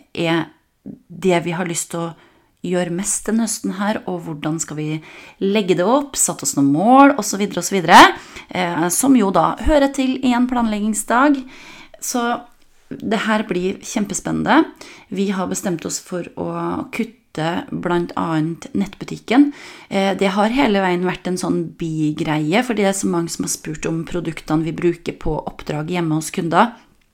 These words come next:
Men samtidig så er det, når vi er, eh, ganske fullboka, så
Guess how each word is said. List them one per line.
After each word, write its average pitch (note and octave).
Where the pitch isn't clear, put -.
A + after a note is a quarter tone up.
Men G3
samtidig G#3
så G#3
er G3
det, F3+
når G#3
vi F3+
er, E3+
eh, F3
ganske G3+
fullboka, G#3
så F#3+